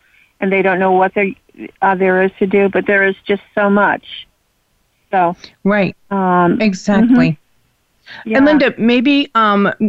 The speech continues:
Speaker 2: separating the, uh, caregiving in, like, uh, medical versus non-medical,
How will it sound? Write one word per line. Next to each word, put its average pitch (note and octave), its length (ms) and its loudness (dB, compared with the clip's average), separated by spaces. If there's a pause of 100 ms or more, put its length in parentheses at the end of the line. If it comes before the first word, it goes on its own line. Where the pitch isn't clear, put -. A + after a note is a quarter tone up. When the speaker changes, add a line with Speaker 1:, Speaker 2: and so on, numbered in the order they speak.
(140)
Speaker 2:
separating C4+ 800 2 (400)
the, G#3+ 540 2 (100)
uh, F#3 240 0
caregiving G#3 600 0
in, F#3 100 2
like, F3 260 -2 (420)
uh, E3+ 140 0
medical G#3+ 540 2
versus G#3 480 0
non-medical, A3 920 2